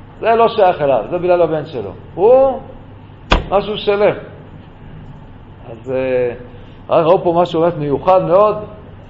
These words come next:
רשב"י רואה פה משהו מאוד מיוחד, ואומר, רשב"י, תראו לכם, אם יותם היה איתנו, אז זה כבר פותר גם, אה,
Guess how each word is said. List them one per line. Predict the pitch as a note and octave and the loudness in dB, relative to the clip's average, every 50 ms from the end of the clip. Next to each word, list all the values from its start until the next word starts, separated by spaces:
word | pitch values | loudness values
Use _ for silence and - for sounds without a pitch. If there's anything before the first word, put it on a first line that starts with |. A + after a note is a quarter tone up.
| - - - - A#2+ | -20 -20 -16 -2 2
רשב"י | E3 G#3 G#3 - D#3 F3 G3+ | 2 2 2 0 0 0 2
רואה | F#3+ F3 F3 F3+ F#3+ F3+ | 4 4 6 4 4 4
פה | F3+ E3+ E3 F3+ | 2 2 4 4
משהו | F#3 F3+ - E3 | 2 2 0 0
מאוד | E3 F3 F#3 E3 | 0 0 0 0
מיוחד, | D#3+ D#3 C#3+ C#3 C#3+ E3+ G#3 A#3 A#3 A3+ G#3+ F#3 D#3 D3 | -2 -4 -6 -6 -2 0 2 2 4 4 2 0 0 -2
ואומר, | D#3+ D#3 D#3+ E3 F3 E3+ E3 E3+ | -2 -2 -2 0 0 2 2 0
רשב"י, | E3+ - D#3+ D#3 | 0 -2 -6 -8
תראו | C#3+ D#3 F3 | -6 -4 -4
לכם, | F3 E3 D#3+ E3 E3 D#3 D3 C#3+ C#3 C3 - - - - - - - - - - | -2 -2 -2 -4 -4 -4 -6 -8 -8 -8 -8 -12 -16 -16 -14 -14 -14 -14 -14 -12
אם | D#3 | -12
יותם | D#3 C#3 D#3 E3+ F3+ F3+ F#3 | -12 -6 -2 0 0 2 4
היה | F#3 F#3 F3+ | 4 4 4
איתנו, | F3 F#3 F3+ F#3+ G#3 G#3+ G3 F#3+ F3+ F3 - - | 2 2 2 2 2 2 0 -2 -2 -2 -4 -6
אז | B2 | -4
זה | C3+ F#3 F#3+ | -4 -6 -6
כבר | - D3+ F3 F3 F3 E3+ E3 D#3 D3+ - - - - - - - - - - - - - - - - - - - - - - - - | -4 -2 0 2 2 2 2 0 -2 -8 -14 -18 -20 -20 -20 -20 -20 -20 -20 -20 -20 -20 -20 -20 -8 -6 -6 -6 -6 -12 -16 -16 -12
פותר | - A#2+ - - D#3+ E3 E3 | -12 -10 0 4 4 4 4
גם, | D3+ D#3+ D#3+ D#3+ D3+ D3+ | 4 4 2 2 2 0
אה, | D3 D3 C#3+ C#3 C3+ C3+ | -2 0 0 0 0 0